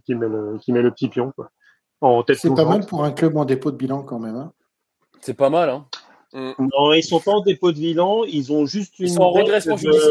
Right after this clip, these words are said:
Speaker 3: c'est pas
Speaker 1: de
Speaker 3: le
Speaker 1: la
Speaker 3: même
Speaker 1: taille
Speaker 3: bilan.
Speaker 1: d'un pays africain, mais sinon, euh,
Speaker 2: Et voilà.
Speaker 1: bah d'ailleurs, c'était la petite pique, euh, c'est, c'est, euh, Nasser qui était
Speaker 3: C'est
Speaker 1: interrogé,
Speaker 3: Nasser qui a
Speaker 1: euh,
Speaker 3: dit, genre, euh, oui,
Speaker 1: ouais,
Speaker 3: oui, par rapport au fair play
Speaker 1: qui,
Speaker 3: financier.
Speaker 1: ouais, par, ouais, par rapport au fair play.
Speaker 3: Mais bon, on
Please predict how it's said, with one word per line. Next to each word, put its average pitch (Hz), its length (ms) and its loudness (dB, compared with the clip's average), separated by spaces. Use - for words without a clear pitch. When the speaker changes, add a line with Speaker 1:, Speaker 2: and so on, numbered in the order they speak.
Speaker 3:
c'est 147 140 4
pas 139 60 -4
Speaker 1:
de 156 60 2
Speaker 3:
le 156 60 4
Speaker 1:
la 156 120 4
Speaker 3:
même 151 80 -6
Speaker 1:
taille 202 140 0
Speaker 3:
bilan. 156 120 -4
Speaker 1:
d'un 143 100 -10
pays 190 200 0
africain, 160 480 0
mais 123 160 -10
sinon, 180 560 -2
euh, 120 640 -2
Speaker 2:
Et 120 80 -12
voilà. 104 180 -6
Speaker 1:
bah 147 120 4
d'ailleurs, 175 200 4
c'était 147 400 2
la 143 140 4
petite 147 320 -8
pique, 180 220 -6
euh, 123 680 2
c'est, 131 200 -4
c'est, - 280 -2
euh, 113 460 -2
Nasser 120 320 0
qui 139 60 2
était 120 140 -2
Speaker 3:
C'est 120 60 0
Speaker 1:
interrogé, 117 540 0
Speaker 3:
Nasser 127 180 -2
qui 135 60 2
a 123 40 2
Speaker 1:
euh, 113 220 -2
Speaker 3:
dit, 127 160 -16
genre, 123 220 -10
euh, 120 120 -6
oui, 131 140 -4
Speaker 1:
ouais, 135 280 6
Speaker 3:
oui, 123 80 -12
par 127 200 -6
rapport 127 160 -4
au 131 60 0
fair 135 160 2
play 147 120 0
Speaker 1:
qui, 143 100 6
Speaker 3:
financier. 139 280 6
Speaker 1:
ouais, 131 300 4
par, 123 240 2
ouais, 120 220 -4
par 123 100 2
rapport 120 220 0
au 113 120 -4
fair 120 240 -6
play. 120 120 -4
Speaker 3:
Mais 113 100 -2
bon, 120 160 0
on 117 40 -4